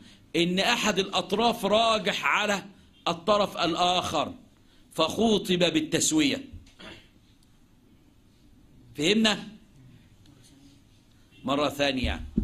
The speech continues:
الفرق يا مولانا، الفرق إنه في الإباحة كأنه المكلف، يعني المخاطب،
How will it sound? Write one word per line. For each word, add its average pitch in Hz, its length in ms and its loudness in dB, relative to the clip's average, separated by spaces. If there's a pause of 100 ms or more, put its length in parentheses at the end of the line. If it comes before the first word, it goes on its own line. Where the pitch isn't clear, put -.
(3500)
الفرق 190 400 -2
يا 175 160 2
مولانا، 117 380 -6 (400)
الفرق - 360 -2
إنه 160 280 0
في 156 480 4 (480)
الإباحة 135 640 -2 (600)
كأنه 202 540 2 (1300)
المكلف، 131 560 -2
يعني 135 160 0
المخاطب، 160 560 -2